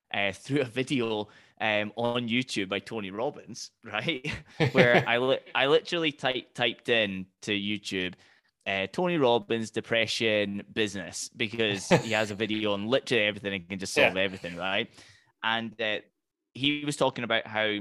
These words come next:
Speaker 1: uh, a lot of people end up in depression when they're in business because the only thing they focus upon is business. Business cannot be only in one direction. So even at, even in a thriving business, there's gonna be down days.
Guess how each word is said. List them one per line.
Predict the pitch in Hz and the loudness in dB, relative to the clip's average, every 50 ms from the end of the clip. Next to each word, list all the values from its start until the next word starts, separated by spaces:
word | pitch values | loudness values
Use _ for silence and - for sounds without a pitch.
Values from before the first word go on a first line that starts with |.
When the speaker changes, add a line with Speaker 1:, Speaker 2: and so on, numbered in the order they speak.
| 104 101 - _ _ _ _ _ _ _ _ - - _ - | -6 -8 -12 _ _ _ _ _ _ _ _ -20 -20 _ -6
Speaker 1:
uh, | 113 107 104 104 104 104 104 101 98 - - | -2 -2 0 0 0 -2 -2 -4 -4 -4 -2
a | 113 | -2
lot | 113 123 113 | 0 0 0
of | - - | 0 0
people | 123 113 - 113 110 107 - | -2 0 2 2 2 2 2
end | 113 107 110 | 0 0 -2
up | 110 104 - 110 | -4 -4 -6 -8
in | 104 | -8
depression | 98 - - 101 98 98 - 98 92 | -8 -6 -2 -2 -2 -2 -2 -4 -6
when | 92 | -4
they're | 92 92 | -4 -4
in | 92 | -2
business | - 139 151 143 143 139 127 - | 0 0 0 0 -2 -4 -4 -4
because | - - - - - 110 107 101 101 101 - - _ _ _ _ _ _ _ _ _ - | -6 -10 -14 -4 0 2 4 4 2 0 -2 -8 _ _ _ _ _ _ _ _ _ -6
the | 117 120 | -4 -2
only | 117 131 131 127 | -2 -2 -2 -2
thing | 117 - 123 113 | -2 -2 -2 -2
they | 110 101 | -2 -2
focus | - - 139 139 143 - - 104 - 117 | 0 0 0 0 0 -2 -4 -6 -6 -6
upon | - - 107 101 92 92 98 113 123 - _ _ | -4 -2 -2 -2 0 -2 -4 -6 -10 -12 _ _
is | - 120 117 117 113 101 | 0 0 2 2 0 0
business. | 98 - 117 107 - 104 95 85 90 - - - _ - | 0 -2 -2 -2 -2 -4 -6 -6 -6 -8 -10 -12 _ -2
Business | - 120 120 110 117 127 120 - | 0 0 0 0 -2 -2 -2 -2
cannot | - - 120 110 104 107 113 117 123 117 101 - _ _ _ _ _ _ - | -4 -4 -4 -2 -2 0 2 4 4 4 2 0 _ _ _ _ _ _ -6
be | 113 107 104 104 95 - _ _ _ - | -4 -2 -2 -2 -4 -6 _ _ _ -8
only | 113 113 113 113 110 | -6 -2 0 0 0
in | 104 104 101 101 | 0 0 0 0
one | 104 101 101 | 0 0 2
direction. | 98 98 95 101 104 104 - - - - 95 90 95 | 2 2 2 2 2 0 0 -2 -2 -2 -2 -2 -4
So | - 104 - - - | -6 -6 -8 -6 -4
even | 120 120 117 110 117 110 | -2 -2 0 0 -2 -2
at, | 107 - - _ _ | -4 -4 -8 _ _
even | - 127 131 127 135 123 | -8 -6 -6 -6 -6 -6
in | 113 110 | -8 -8
a | 107 107 104 98 95 - _ _ _ - | -6 -6 -6 -6 -6 -8 _ _ _ -14
thriving | - 120 127 127 139 151 139 127 117 104 | -10 -6 -4 -2 -2 -2 -2 -2 -2 -2
business, | 98 104 104 98 95 104 92 90 - - | -2 -2 -2 -4 -4 -6 -8 -8 -8 -8
there's | - 101 95 - | -10 -10 -10 -8
gonna | 110 104 95 | -8 -8 -6
be | 98 | -8
down | 95 - 104 95 95 92 95 95 | -6 -4 -4 -4 -4 -4 -6 -2
days. | 92 120 135 127 - - 90 - - | 2 2 4 4 2 0 -4 -8 -12